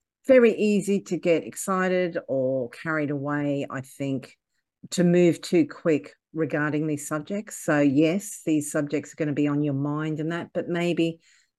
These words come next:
just, you know, don't just kind of sign away for the first thing that comes up. Take your time, look around, double check, you know, otherwise it might be coming back to bite you when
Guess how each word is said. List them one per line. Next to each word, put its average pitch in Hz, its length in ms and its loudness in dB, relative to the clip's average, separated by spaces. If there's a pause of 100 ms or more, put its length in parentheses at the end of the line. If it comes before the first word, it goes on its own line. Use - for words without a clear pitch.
just, 175 320 -2
you 202 100 -2
know, 165 340 -2 (480)
don't 247 240 0
just 208 280 -4
kind 185 300 -2
of 160 100 -4
sign 175 500 -4
away 160 440 0
for 143 500 0
the 139 60 -4
first 170 380 -2
thing 165 200 -4
that 143 120 -8
comes 147 340 -4
up. 147 240 -4 (400)
Take 190 300 -4
your 170 60 -10
time, 147 500 0
look 160 240 0
around, 147 680 0 (540)
double 165 380 -2
check, 131 500 -6 (540)
you 175 180 -2
know, 147 400 -2 (120)
otherwise 160 500 -2
it - 80 -8
might 165 240 -4
be 156 80 -4
coming 156 340 -4
back 139 240 -4
to 147 100 -10
bite 143 340 -4
you 131 340 0
when 135 480 2